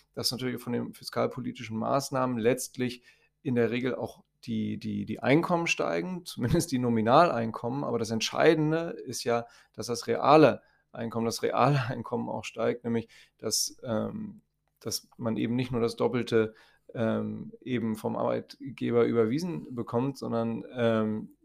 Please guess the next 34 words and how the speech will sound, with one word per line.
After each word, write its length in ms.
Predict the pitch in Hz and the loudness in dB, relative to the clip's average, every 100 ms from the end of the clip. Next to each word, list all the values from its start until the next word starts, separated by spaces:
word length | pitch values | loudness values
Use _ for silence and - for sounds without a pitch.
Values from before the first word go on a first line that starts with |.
| - - | -20 -10
das 160 | 117 | -4
bringt 160 | - 135 | -2 0
einem 120 | 117 | 2
ja 40 | 117 | 4
gar 200 | 117 135 | 6 4
nichts, 280 | 143 147 - | 4 -2 -6
wenn 120 | 117 | -2
gleichzeitig 600 | 120 120 117 117 113 - | -2 0 0 0 -6 -8
die, 300 | 120 117 117 | -8 -6 -6
die 140 | 120 | -8
Preise 380 | - 117 131 143 | -6 2 4 4
des 140 | 117 | 0
durchschnittlichen 600 | - 131 123 123 113 107 110 | -4 -6 -4 -6 -4 -4 2
Warenkorbs, 640 | 120 143 135 117 110 - | 4 4 2 -2 -4 -6
den 160 | 117 113 | -8 -6
man, 320 | 113 110 - 120 | -6 -6 -10 -16
ähm, 320 | 104 104 - | -16 -16 -20
im 140 | 123 113 | -20 -10
Alltag 460 | 117 113 110 107 | -8 -6 -4 -4
nutzt, 320 | 113 117 - - - - | -2 -2 -2 -10 -16 -12
wenn 120 | - 113 | -2 4
der 100 | 120 | 4
möglicherweise 480 | 120 117 117 117 | 4 2 2 2
um 80 | 117 | 2
das 160 | 117 - | 0 -2
Zweieinhalbfache 720 | - 120 113 143 - 101 104 | -2 0 4 2 2 -8 -8
steigt, 500 | - - 95 - - | -12 -14 -14 -16 -6
dann, 200 | 117 110 | -4 -4
äh, 200 | 113 113 | -4 -8
nützt 300 | 117 120 - | -8 -8 -8
einem 180 | - 120 | -8 -6
ja 100 | 117 | -6
die 100 | 110 | -6
Verdopplung 580 | - 110 117 - 117 | -6 -2 -2 2 0